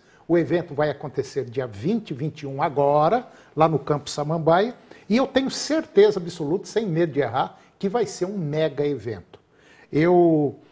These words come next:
tenho acompanhado algumas propriedades rurais que utilizam o sistema de irrigação, planta soja,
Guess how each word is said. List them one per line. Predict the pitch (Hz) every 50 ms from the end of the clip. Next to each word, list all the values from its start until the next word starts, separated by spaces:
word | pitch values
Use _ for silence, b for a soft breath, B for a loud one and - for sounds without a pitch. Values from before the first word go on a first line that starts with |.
| b b b
tenho | - 160 175 170 147
acompanhado | - - 165 - - 147 143 156 151 147 151
algumas | 139 127 135 151 143 - -
propriedades | - - 143 139 139 - 139 131 120 123 143 143 - -
rurais | - 127 123 143 160 156 135 -
que | - - 143
utilizam | - - 147 139 143 170 185 165 117 139 139 139
o | 131
sistema | - - 131 - - - 147 143 131 120
de | 120 131
irrigação, | 113 135 113 127 123 - - - 165 185 202 151 - B B B B B B B
planta | - 160 190 190 190 180 151
soja, | - - - 156 175 190 185 156 170 185 180